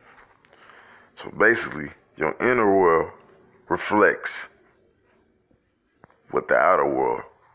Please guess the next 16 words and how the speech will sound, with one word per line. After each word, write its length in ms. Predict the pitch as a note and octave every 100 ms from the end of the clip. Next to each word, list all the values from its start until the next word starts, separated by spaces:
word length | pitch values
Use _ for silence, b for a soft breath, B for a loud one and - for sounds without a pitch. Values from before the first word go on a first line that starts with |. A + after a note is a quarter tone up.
| _
will 100 | D2
look 200 | D2+ -
like. 260 | A#1+ A1 - - - _ _ _ _ - _ b b b b b b b b b b _ _
So 140 | - -
if 80 | C2+
you're 120 | G#2+
not 220 | G#2+ F2
happy, 420 | F#2+ G#2 - - - _ _ _ _ _ _ _ _ _ _ b b b b b b _ _ - -
then 120 | D#2
you're 80 | F#2+
gonna 120 | F#2
see 180 | - E2
unhappiness 680 | D#2 F#2 G2 F2+ D#2+ D2 - - - _ - -
all 160 | C#2+ C2
around 400 | A1 B1+ C#2 B1
you. 80 | -